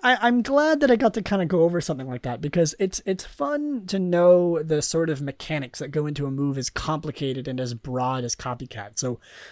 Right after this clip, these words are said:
we got a little bit, a little bit of a glimpse into the sort of, you know, not code, but the, the sort of mathematics and, like, and reasoning that goes into this move, like what it can call, what it can't call,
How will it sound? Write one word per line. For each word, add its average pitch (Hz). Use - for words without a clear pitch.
we 302
got 320
a 302
little 277
bit, 226
a 220
little 262
bit 226
of 185
a 175
glimpse 175
into 165
the 151
sort 170
of, 151
you 160
know, 139
not 175
code, 123
but 180
the, 160
the 156
sort 196
of 170
mathematics 151
and, 131
like, 131
and 135
reasoning 190
that 139
goes 143
into 151
this 139
move, 160
like 123
what 147
it 135
can 131
call, 240
what 170
it -
can't 262
call, 233